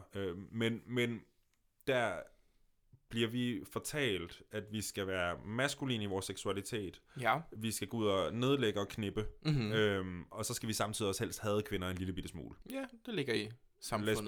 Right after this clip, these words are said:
Speaker 1: be real.
Speaker 2: Mhm.
Speaker 1: Jeg er i gang med at læse en ganske frygtelig bog, der hedder Antifeminisme, som, øh, af Mikkel Kryger, som kan absolut anbefales. Øhm, der fortæller, hvorfor tingene hænger sammen på den her måde, og mænd, øh,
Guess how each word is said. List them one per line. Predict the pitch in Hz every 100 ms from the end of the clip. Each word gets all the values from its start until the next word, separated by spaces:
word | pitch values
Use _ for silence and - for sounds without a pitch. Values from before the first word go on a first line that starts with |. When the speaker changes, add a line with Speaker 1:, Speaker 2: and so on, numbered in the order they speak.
| 101
Speaker 1:
be | 90
real. | 85
Speaker 2:
Mhm. | 131
Speaker 1:
Jeg | 120
er | 92
i |
gang | 107
med | 101
at | 90
læse | 92 95
en |
ganske | 92 127 - 135
frygtelig | 107 98
bog, | 101 90
der |
hedder | 90 85
Antifeminisme, | 113 143 143 92 85 82 - 78 - - - -
som, | 101 92 -
øh, | 95 98
af | 98
Mikkel | 95 92
Kryger, | 123 98
som | 87 90 69 -
kan | - 85 - -
absolut | 107 107 95
anbefales. | 117 135 147 - - - - -
Øhm, | 117 113 101 95
der | 101
fortæller, | 95 101 110 95
hvorfor | - 107 160
tingene | - 151 104
hænger | 104 101
sammen | 135 135 98
på | 120
den | 113 104
her | 101
måde, | 101 104
og | 98
mænd, | 110 110 -
øh, | 92 90